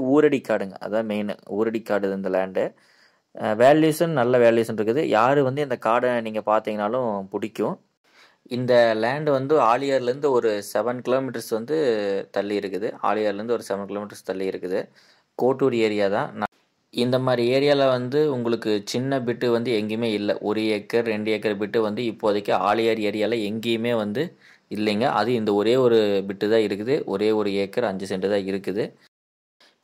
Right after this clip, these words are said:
இந்த ஏரியாலே வந்து த்ரீ ஏக்கர், ஃபைவ் ஏக்கர் உங்களுக்கு வேணும்னாலும் நீங்க தாராளமா வந்து ஓம் சாய் ரியல் எஸ்டேட்டுக்கு கால் பண்ணலாம். ஸ்க்ரீன்ல என்னுடைய நம்பர் உங்களுக்கு விசிபிள் ஆகும். இந்த லே-, லேண்டுக்கு வந்து ஏதாவது என்கொயரிஸ், ஏதாவது எக்ஸ்ட்ரா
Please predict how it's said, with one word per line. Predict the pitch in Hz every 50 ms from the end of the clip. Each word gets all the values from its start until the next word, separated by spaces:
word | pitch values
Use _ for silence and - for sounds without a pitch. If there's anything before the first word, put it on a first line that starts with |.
| _ _ _ _ _
இந்த | - 123 120 127 123 127 123
ஏரியாலே | 123 127 131 143 143 139 139 143 143
வந்து | 139 127 123 123 131 147 160 156
த்ரீ | 160 - - 127 127 127
ஏக்கர், | 120 120 120 - 139 139 127
ஃபைவ் | 131 120 113 113 113
ஏக்கர் | 113 110 110 - 127 117 117
உங்களுக்கு | 113 110 107 107 101 104 107
வேணும்னாலும் | 104 101 104 107 107 107 104 101 101 107 113 113
நீங்க | 107 101 98 95
தாராளமா | 98 98 98 101 98 101 107 107 101
வந்து | 95 95 98 104 98
ஓம் | 95 98 101 104
சாய் | - - - 104 101 101
ரியல் | 98 95 95
எஸ்டேட்டுக்கு | 92 - 107 98 101 - -
கால் | 98 95 95 -
பண்ணலாம். | - 92 92 92 101 147
ஸ்க்ரீன்ல | - - - 113 113 117 117 110 104
என்னுடைய | 104 101 98 98 98 95
நம்பர் | 95 95 95 98 101 98 98
உங்களுக்கு | 98 95 95 92 - - 92 92 92 90 92
விசிபிள் | 95 95 - - 107 101 101 98
ஆகும். | 95 92 92 101 147 185 - _ _ _ _ _ _ _ _ _ _ _ _ _ _ _ -
இந்த | 135 123 117 113
லே-, | 110 110 110 107 104 101 95 95
லேண்டுக்கு | 101 107 110 113 113 113 107 110
வந்து | 110 107 110 117 117 113 107 104
ஏதாவது | 101 98 104 104 101 101
என்கொயரிஸ், | 98 98 104 101 - 104 107 101 98 104
ஏதாவது | 98 98 101 101 98 98
எக்ஸ்ட்ரா | 95 98 - - - 110